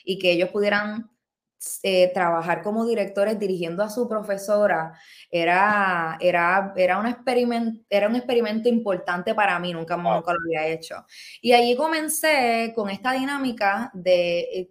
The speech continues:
Speaker 1: eh, estaba dividida entre producir, eh, teatro social comunitario educativo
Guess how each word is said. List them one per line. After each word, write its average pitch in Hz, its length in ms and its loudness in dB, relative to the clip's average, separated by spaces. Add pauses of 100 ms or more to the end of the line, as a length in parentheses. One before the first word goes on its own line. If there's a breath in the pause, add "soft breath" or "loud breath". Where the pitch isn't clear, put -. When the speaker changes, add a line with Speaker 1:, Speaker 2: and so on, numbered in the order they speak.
Speaker 1:
eh, 180 340 -4
estaba 190 420 0
dividida 220 400 -2
entre 165 220 -6
producir, 175 960 -4
eh, 214 680 -2
teatro 185 360 0
social 226 440 -6
comunitario 214 520 -6
educativo 233 680 -4